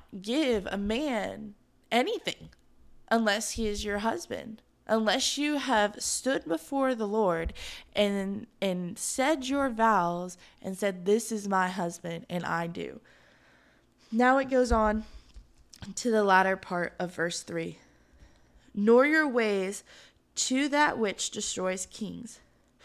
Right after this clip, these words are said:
She warns him asen-, against sexual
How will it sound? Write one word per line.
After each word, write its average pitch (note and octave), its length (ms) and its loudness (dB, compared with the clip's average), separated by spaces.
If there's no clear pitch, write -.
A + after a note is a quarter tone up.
She - 220 -2
warns B3 440 2
him A#3 200 0
asen-, G#3+ 440 -4
against G3+ 540 -4
sexual C#4+ 720 -4